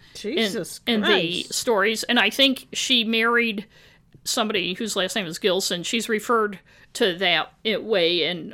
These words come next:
Speaker 1: other places, so I think that is now her name, said that the amount of people at the vigil, which was about seventy-five, showed, "You want closure as much as I do." She told that to the audience. Bedell
Speaker 2: Hmm.
Speaker 1: also said he appreciated people coming to the vigil.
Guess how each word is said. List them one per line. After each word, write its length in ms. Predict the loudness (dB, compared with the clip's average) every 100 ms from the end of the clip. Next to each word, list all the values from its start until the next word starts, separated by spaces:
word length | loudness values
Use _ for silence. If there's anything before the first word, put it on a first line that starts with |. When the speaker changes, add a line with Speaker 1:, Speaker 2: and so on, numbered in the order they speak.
| -6
Speaker 1:
other 220 | -6 -6
places, 460 | -6 -6 -6 -6 -6
so 220 | -4 -4
I 80 | -4
think 240 | -6 -10 _
that 220 | -4 -2
is 120 | -2 -6
now 160 | -6
her 120 | -6 -8
name, 340 | -6 -6 -8 -4
said 200 | 2 4
that 120 | 4
the 100 | 4
amount 300 | 4 4 2
of 80 | 2
people 300 | -2 0 2
at 40 | 2
the 60 | 2
vigil, 460 | 0 2 0 2
which 220 | 2 0
was 160 | -4 -2
about 240 | -4 -4
seventy-five, 760 | -2 -2 -2 -2 0 2 0 -4
showed, 500 | -4 0 2 2 0 -8 -20 -20 -8
"You 160 | 0 4
want 260 | 4 2
closure 580 | 0 4 4 4 0 0 -4
as 120 | -4
much 220 | -6 -6
as 140 | -6
I 180 | -4 -4
do." 320 | -4 -8 -10 -18
She 220 | -14 -8 -6
told 200 | -6 -6
that 180 | -8
to 100 | -10
the 60 | -10
audience. 500 | -12 -14 -14 -14 -16 -18 -20 -20 -4
Bedell 280 | 0 4 6
Speaker 2:
Hmm. 40 |
Speaker 1:
also 300 | 6 6 4
said 300 | 0 2 0
he 120 | 0 -4
appreciated 640 | -2 -6 -2 -2 -2 -2
people 260 | -8 -8 -8
coming 260 | -6 -6
to 100 | -8 -10
the 60 |
vigil. 460 | -8 -8 -8 -10